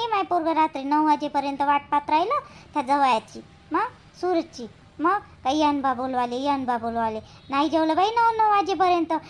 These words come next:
शेवटी मी म्हटलं, "राहू दे रे, झाले असन त्याचे जेवण घेऊन,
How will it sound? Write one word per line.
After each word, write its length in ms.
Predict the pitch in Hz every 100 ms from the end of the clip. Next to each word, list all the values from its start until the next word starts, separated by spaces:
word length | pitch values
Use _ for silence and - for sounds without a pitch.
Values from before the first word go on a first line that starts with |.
| - -
शेवटी 460 | 330 339 339 403
मी 140 | 403 349
म्हटलं, 260 | 330 330
"राहू 200 | 330 339
दे 140 | 320 339
रे, 160 | 480 - - -
झाले 240 | 285 302
असन 220 | 302 294 285
त्याचे 300 | 294 285 277
जेवण 340 | 294 285 285
घेऊन, 260 | 277 277